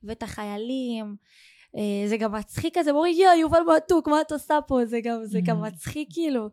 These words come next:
Speaker 1: אה, אבל את האמת להגיד לך, שאני לבד, אז, אה, אז אני כן, אה, בוכה,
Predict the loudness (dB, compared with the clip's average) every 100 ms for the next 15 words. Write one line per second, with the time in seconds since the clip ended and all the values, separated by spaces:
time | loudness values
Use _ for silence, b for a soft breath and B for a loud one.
0 | B B B B B -6 -4 -4 -4 -2
1 | -2 -2 -2 -4 -4 -6 -4 -4 -4 -6
2 | -6 -6 -6 -6 -8 -8 -4 -2 -2 -2
3 | -6 -6 -8 -6 -8 -8 -8 -6 -8 -6
4 | -6 -4 -6 -6 -8 -8 -8